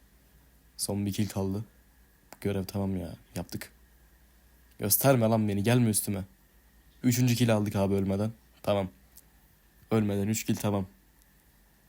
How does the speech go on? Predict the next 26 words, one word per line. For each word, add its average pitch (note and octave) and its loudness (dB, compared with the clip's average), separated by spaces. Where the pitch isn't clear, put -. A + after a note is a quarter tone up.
Sonunda A#2+ 2
bir B2 4
görev A#2+ 2
yaptık A#2+ -4
ya. F#2 0
Gerçi F#2+ -2
bir F#2+ -4
tane G#2 -2
daha G#2+ -2
yapmıştık F#2+ -6
Mortis'le. F#2 -2
Evet, A2 -2
iyi. A2 -2
Bu G#2+ -2
sefer A2 2
eksi G#2+ 0
on A2+ 2
yemiyor G#2+ 2
hiçbir G2 -6
karakterim. F#2+ -6
Arkadaşlar A2 0
bu G#2 2
arada G#2+ 0
aşamalı G#2+ 0
da A2+ 0
bir A2 0